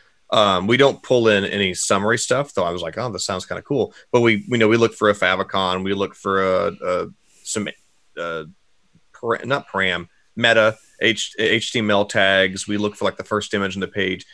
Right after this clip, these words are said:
You know, I have, uh, some, you know, XPath nonsense that tries to, like, find, you know, an icon,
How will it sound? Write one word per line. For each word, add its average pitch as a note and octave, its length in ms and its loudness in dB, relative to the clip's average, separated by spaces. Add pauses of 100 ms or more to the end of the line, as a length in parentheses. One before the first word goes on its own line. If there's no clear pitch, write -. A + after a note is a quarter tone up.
(140)
You A2 80 -4
know, G#2+ 140 6
I G#2+ 40 4
have, A2+ 200 2 (120)
uh, G#2 60 -4 (100)
some, G2+ 280 -2
you G2 80 -2
know, F#2 160 0
XPath F#2 540 -2
nonsense F#2 520 -4
that E2+ 80 -18
tries F#2 300 -2
to, - 80 -10
like, F2 260 -4 (380)
find, G2+ 420 2
you G2+ 60 -4
know, F#2+ 240 2
an F2+ 100 -2
icon, F#2 440 -4